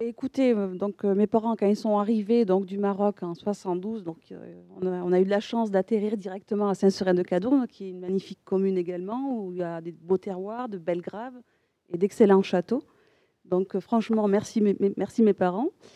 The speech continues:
Et, euh, oui, euh, j'aurais, euh, aimé, enfin, Monsieur Dupuis m'a toujours ramené, euh, visiter chaque coin de, de, de, de la région, enfin, de, de la Gironde. Donc, euh, les Côtes de Bourg m'ont beaucoup plu.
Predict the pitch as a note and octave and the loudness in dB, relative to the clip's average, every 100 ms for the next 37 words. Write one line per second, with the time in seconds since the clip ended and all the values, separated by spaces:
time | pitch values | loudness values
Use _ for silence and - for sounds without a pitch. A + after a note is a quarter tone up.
0 | - _ _ - G#3+ G#3+ G3+ F#3+ F#3+ F#3 | -20 _ _ 0 2 4 4 2 2 0
1 | F#3 F3+ G#3 D#4 D4+ A3+ G3 A#3 G3 G3 | 2 2 4 2 2 -2 -4 -8 -8 -8
2 | G3 F#3 G#3+ G#3+ A3 G#3 G3+ F#3 F#3 G#2 | -12 -8 -4 -2 0 0 -2 -2 -4 -8
3 | G2+ - _ _ - A#3 B3 C4+ C4+ C4 | -14 -20 _ _ -2 0 2 2 2 2
4 | G#3+ - _ _ _ _ _ _ - A3+ | 0 0 _ _ _ _ _ _ -4 -2
5 | A#3+ C4+ A#3+ - D4 B3 B3+ B3+ B3 A#3+ | 2 2 4 2 0 0 0 0 2 2
6 | A#3 A#3 B3+ C4 B3 A3 G#3 G3+ G3 - | 2 4 4 4 4 2 2 0 -4 -16
7 | - G#3+ A#3 A3+ C4 B3 C#4 C4+ - C4 | -10 -4 -2 0 0 0 0 -2 0 2
8 | A#3+ A3 G3 G#3 G3 G#3 F#3 G3 G3+ G#3+ | 4 2 2 0 2 0 0 -2 0 0
9 | G3+ G3+ F#3+ F#3+ F#3 G3 A3 G#3 A#3 A3+ | 0 -2 -2 -2 -2 2 2 2 -2 0
10 | G3 F3 F#3 F#3+ - F#3 F3+ - - _ | 0 2 0 -2 -4 -4 -4 -10 -18 _
11 | _ - G3+ A3+ G3 G#3+ G3+ C#4 C4 G3+ | _ -2 4 4 4 2 2 2 4 4
12 | G3 A#3 - B3+ - A3 D4+ | 0 -4 -2 -2 -2 -4 -4